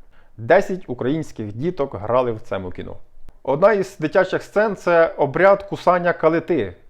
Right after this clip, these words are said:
Кусають калиту тринадцятого грудня на Андрія, а я нагадаю, головного персонажа звати Андрій. Тобто тут був присутній символізм. І назва фільму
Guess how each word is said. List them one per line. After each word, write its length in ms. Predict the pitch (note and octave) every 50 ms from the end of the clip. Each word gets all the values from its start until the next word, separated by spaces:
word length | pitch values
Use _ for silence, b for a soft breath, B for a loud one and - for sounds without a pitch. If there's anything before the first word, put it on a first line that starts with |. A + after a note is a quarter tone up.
| -
Кусають 380 | - A#2 - E3 E3+ E3 C#3 -
калиту 420 | - C#3+ C3+ C3+ C3 D3+ D3 C3
тринадцятого 840 | A#2+ - - C#3 C#3+ D3 D3 C3 A#2 - - B2 - - A#2 A2 G#2
грудня 420 | G2 B2 C3+ D3 C#3+ A#2+ A#2+ A#2 G#2
на 120 | G#2+ A2+
Андрія, 580 | G#2+ G2+ G2 F#2 G#2+ A#2 C3 D3 E3+ F3+ G3 G3 - - _
а 80 | - A#2
я 60 | B2
нагадаю, 380 | B2 A2+ A#2 B2 D3 E3 E3+ C#3
головного 300 | C3 B2 B2 B2+ A#2+ A#2
персонажа 400 | A#2 G#2+ - B2+ C#3 C#3 C3 A#2
звати 260 | B2 B2+ A#2 - B2
Андрій. 380 | B2 B2 A#2 A2+ G#2+ G2 F2+ - -
Тобто 240 | G#2+ G2+ - -
тут 220 | G#2 - F3 F3+ C#3+
був 200 | C3 D3 C#3+ -
присутній 440 | - A#2+ - - C#3+ C3 C3 B2 A#2
символізм. 600 | - - B2 A#2 A2+ A2+ G2+ G2+ F#2 E2 - - - b b b b b b b b
І 80 | D#3+
назва 360 | E3 F#3 G3 E3+ D3+ D#3 E3+ E3
фільму 540 | - - F3 D#3+ C3 A2 G#2+ G2+ F#2 -